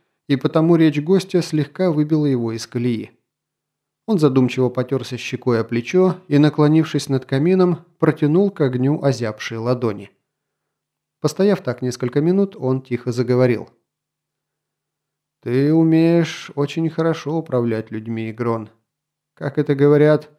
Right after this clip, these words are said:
дергать их за ниточки. Лучше всех, кого я знал в своей жизни.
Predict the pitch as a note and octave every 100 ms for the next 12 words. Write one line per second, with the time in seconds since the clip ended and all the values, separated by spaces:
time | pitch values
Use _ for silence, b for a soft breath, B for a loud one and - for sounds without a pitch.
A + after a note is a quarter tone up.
0 | _ _ _ B2+ C3+ C#3+ C#3+ C#3+ D3+ C#3
1 | C#3+ D3+ E3 D#3 A2+ - - - _ _
2 | _ _ _ _ _ _ _ _ C3 G3
3 | G3+ - - G3 F#3 D#3 - - G#3+ -
4 | - B2 A#2+ B2 B2 C3 B2+ B2 - B2
5 | B2 B2+ C3+ B2 G#2+ G#2+